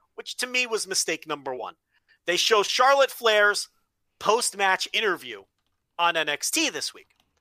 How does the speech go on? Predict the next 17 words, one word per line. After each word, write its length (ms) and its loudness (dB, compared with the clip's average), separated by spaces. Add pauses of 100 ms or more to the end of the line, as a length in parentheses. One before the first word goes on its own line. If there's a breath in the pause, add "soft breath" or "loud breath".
(300 soft breath)
And 120 -6
she's 240 -4
there 200 4
with 140 -2
one 120 -2
of 80 -6
the 140 -8
interview 280 -6
robots. 560 -2
I 60 -16
don't 160 -4
remember 280 -6
which 220 -8
one 140 -6
it 100 -8
is, 220 -6
and 100 -20